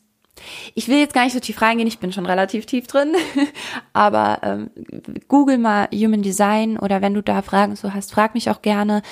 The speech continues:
Ein bisschen was kann ich dir auf jeden Fall schon darüber teilen. Wenn du dir so einen Chart erstellen lassen möchtest, kann ich dir auch, äh, kannst, findest du aber auch selber, kannst du bei Google eingeben, du kannst dir kostenlose Charts online erstellen lassen und nur diese dann zu lesen, das ist wieder eine,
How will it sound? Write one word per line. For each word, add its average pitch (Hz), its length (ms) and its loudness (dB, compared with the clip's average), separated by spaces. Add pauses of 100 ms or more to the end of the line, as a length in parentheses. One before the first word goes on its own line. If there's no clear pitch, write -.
(200)
Ein 190 120 -2
bisschen 226 300 2
was 208 160 0
kann 214 160 0
ich 208 120 -2
dir 202 140 4
auf 196 100 -2
jeden 202 180 0
Fall 202 240 4
schon 196 120 2
darüber 190 340 0
teilen. 226 500 4 (260)
Wenn 202 120 2
du 208 80 2
dir 202 140 4
so 196 100 -2
einen 196 100 -2
Chart 220 380 2
erstellen 208 380 2
lassen 202 260 -2
möchtest, 202 320 -2
kann 196 140 -6
ich 202 100 -6
dir - 180 -2
auch, 196 160 0 (180)
äh, 196 260 -4 (220)
kannst, - 340 -10
findest 240 200 -4
du 202 40 0
aber 190 140 0
auch 175 80 -6
selber, 185 300 -2
kannst 220 200 -6
du 202 40 -6
bei 196 160 0 (400)
Google 311 260 6
eingeben, 220 340 2
du 202 80 -2
kannst 208 220 -4
dir 214 60 -4
kostenlose 202 540 0
Charts - 480 -2
online 202 320 2
erstellen 240 400 2
lassen 220 440 0
und 190 260 -4 (500)
nur 226 160 6
diese 240 300 2
dann 208 200 2
zu - 160 -2
lesen, 196 520 2
das 190 180 -6
ist - 140 -8
wieder 190 180 -4
eine, 190 380 -4